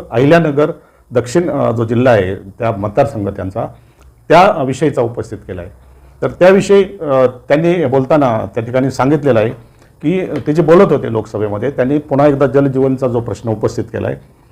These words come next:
त्याबद्दल त्यांनी जल, अ, जलशक्ती मंत्री श्री, अ, सी आर पाटील, जे केंद्रीय मंत्री आहेत, त्यांनासुद्धा याबाबत निवेदन दिलेलं आहे.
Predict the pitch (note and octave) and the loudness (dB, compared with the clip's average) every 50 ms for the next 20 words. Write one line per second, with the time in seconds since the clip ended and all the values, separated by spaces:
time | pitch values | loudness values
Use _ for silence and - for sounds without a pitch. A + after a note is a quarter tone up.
0 | _ _ _ _ - C#3+ C#3+ D3 D#3+ D#3 D#3+ E3+ E3+ E3 D#3 D3+ D#3+ F3+ F#3+ - | _ _ _ _ 0 2 2 4 4 2 2 2 2 2 2 2 2 0 -2 -6
1 | C#3+ C3+ G#2 A#2+ E3 F3+ G3 G3 F#3+ - - D#3 C#3 C3 B2+ C3 B2 A#2+ A#2+ A2+ | -8 -6 0 2 4 4 4 2 2 -2 -4 -6 -4 -2 -2 -2 -2 -2 -4 -6
2 | C3+ - D3+ C#3+ - _ _ _ _ _ _ _ _ _ _ - G#2 G#2 A#2 E3+ | -8 -10 -14 -16 -18 _ _ _ _ _ _ _ _ _ _ -16 -4 0 4 4
3 | F3+ F#3 D#3+ E3+ - - - D#3 C3+ C#3 B2 A2+ A#2 B2 D3 E3+ E3+ - _ _ | 4 4 2 0 -2 -2 -4 -6 -4 -4 -4 -4 -4 -6 -6 -6 -8 -14 _ _
4 | _ _ _ _ _ - - - D3 D#3 E3+ E3+ - - _ _ - C#3 B2+ A#2+ | _ _ _ _ _ -14 -6 -2 0 0 0 -2 -4 -10 _ _ -8 -6 -4 -4
5 | A#2+ - E3 E3 D#3+ C#3 - C3 A2+ - - F#2+ F#2+ - - - A2+ A2 - C3 | 0 4 4 4 4 4 2 0 -2 -2 -4 -8 -10 -12 -12 -12 -10 -6 -4 -2
6 | B2+ C#3 C#3 C#3+ B2 A#2+ A2 G#2 G2 G#2+ A2 A#2 A#2 - - A2+ A#2+ C#3 D#3+ D#3 | 0 2 2 2 2 0 -2 -4 -2 -2 -2 -2 -4 -6 -6 -4 -2 0 -2 -2
7 | - - A#2+ A#2+ B2+ C3 B2 - - - - - - - A#2+ B2+ C3+ B2+ B2+ B2 | -4 -4 -2 0 0 0 -2 -4 -10 -20 -20 -20 -6 0 2 2 4 4 4 4
8 | B2+ A2+ - A2+ A2 C3 D3+ D3 C3+ B2+ A2 G2 F#2+ F2+ F2+ F2+ F#2 F#2 F#2 | 2 0 0 0 2 4 4 6 4 4 0 -2 -4 -6 -8 -10 -14 -16 -18